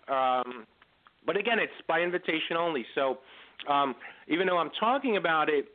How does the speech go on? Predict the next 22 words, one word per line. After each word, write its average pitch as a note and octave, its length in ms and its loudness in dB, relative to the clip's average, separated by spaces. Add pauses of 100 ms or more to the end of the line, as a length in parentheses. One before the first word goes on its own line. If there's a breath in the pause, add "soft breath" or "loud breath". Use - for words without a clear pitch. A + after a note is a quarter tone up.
(100)
here F3 200 2
on C#3+ 200 2
public D3 340 -2
radio, D#3 520 2 (680 loud breath)
um, C3+ 300 2 (140)
I'm D3+ 120 2
gonna E3+ 140 2
use, F#3 380 2 (100)
with F3 160 -2
your D#3+ 120 0
permission, E3+ 420 -2
of C3+ 140 -6
course, C3 280 0 (240)
um, B2+ 560 0 (240)
and B2+ 140 2
also C3 260 2
with C3+ 160 2
your, C3 260 0
uh, B2+ 160 2
with B2+ 180 -2
a B2 40 0
plug F3 360 0